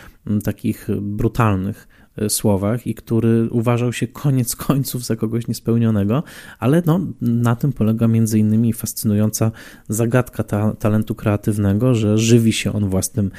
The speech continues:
niespełnieniem. E, jak powiadał Anton Czechow, e, poczucie niespełnienia to pierwsza oznaka geniuszu.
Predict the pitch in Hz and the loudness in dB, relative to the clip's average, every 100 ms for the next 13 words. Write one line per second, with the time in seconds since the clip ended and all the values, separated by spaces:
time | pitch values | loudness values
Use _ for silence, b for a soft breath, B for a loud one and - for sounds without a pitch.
0 | B B B - 101 - 101 98 98 107 | B B B -4 -2 0 2 2 4 4
1 | 113 117 B B B - 101 101 101 - | 2 0 B B B -2 2 2 0 -4
2 | 92 92 104 101 - - 107 - 98 95 | -2 0 2 0 -4 -4 -2 -2 -4 0
3 | 107 95 113 110 - B B - - 101 | 0 2 0 -2 -10 B B -8 -2 2
4 | 98 98 98 98 101 113 - 113 110 107 | 2 2 0 -2 -2 -2 -2 0 0 0
5 | - 101 101 110 107 - 95 - 107 101 | 0 0 2 0 -2 -2 -4 -2 -2 -2
6 | 95 - 110 123 90 - - | -2 0 2 2 2 -2 -8